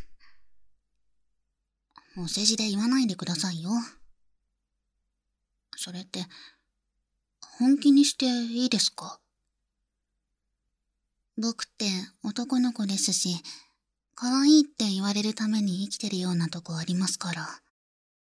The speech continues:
エスエヌエスにアップしたやつはだいぶ盛ってますけど、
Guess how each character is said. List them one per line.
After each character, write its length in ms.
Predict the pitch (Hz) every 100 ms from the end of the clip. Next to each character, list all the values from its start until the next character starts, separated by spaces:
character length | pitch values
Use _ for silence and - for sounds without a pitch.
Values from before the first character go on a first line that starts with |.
| _ _ _ _ _ _ _ _ _ _ _ -
エ 80 | 214
ス 160 | -
エ 100 | 269
ヌ 120 | 277 285
エ 100 | 294
ス 120 | 233
に 140 | 202
ア 60 | 220
ッ 40 |
プ 160 | - 208
し 100 | -
た 100 | 202
や 120 | 196
つ 180 | - 190
は 260 | 220 214
だ 180 | 202 180
い 60 | 170
ぶ 80 | 175
盛 180 | 165
っ 20 | 160
て 140 | 180
ま 160 | 196 208
す 100 | -
け 140 |
ど、 100 | -